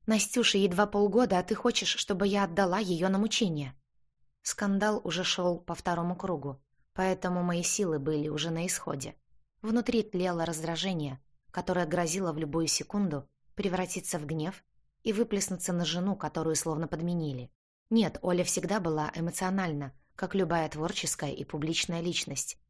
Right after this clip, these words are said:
но при этом все же не опускалась до уровня базарной бабки. В этот же раз по дому носилась фурия,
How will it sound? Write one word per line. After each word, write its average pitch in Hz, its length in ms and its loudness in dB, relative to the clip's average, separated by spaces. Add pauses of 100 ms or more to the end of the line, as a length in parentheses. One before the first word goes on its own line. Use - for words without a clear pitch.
(260)
но 202 80 4
при 190 200 2
этом 180 220 0
все 175 220 0
же 170 140 0
не 165 100 0
опускалась 165 560 -2
до 160 160 0
уровня 160 340 0
базарной 156 460 -2
бабки. 139 420 -10 (480)
В 202 120 2
этот 226 240 2
же 185 160 2
раз 196 200 0
по 165 160 -4
дому 180 240 0
носилась 175 540 -2
фурия, 160 480 -2